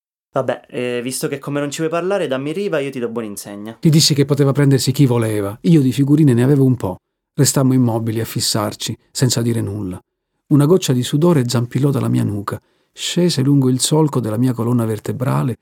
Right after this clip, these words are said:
Speaker 2: si infilò nei pantaloni. Un brivido. Continuavo a stringere la boccetta,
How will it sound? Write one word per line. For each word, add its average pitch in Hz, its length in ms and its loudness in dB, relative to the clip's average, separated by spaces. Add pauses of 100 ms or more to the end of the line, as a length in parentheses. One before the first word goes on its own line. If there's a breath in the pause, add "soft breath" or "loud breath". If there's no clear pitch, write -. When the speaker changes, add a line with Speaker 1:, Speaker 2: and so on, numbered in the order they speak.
(160)
Speaker 2:
si - 200 -6
infilò 120 300 -2
nei 113 120 0
pantaloni. 117 680 -4 (680)
Un 131 120 6
brivido. - 540 -2 (580)
Continuavo 135 480 4
a 113 40 0
stringere 120 420 0
la 107 100 -4
boccetta, - 640 -6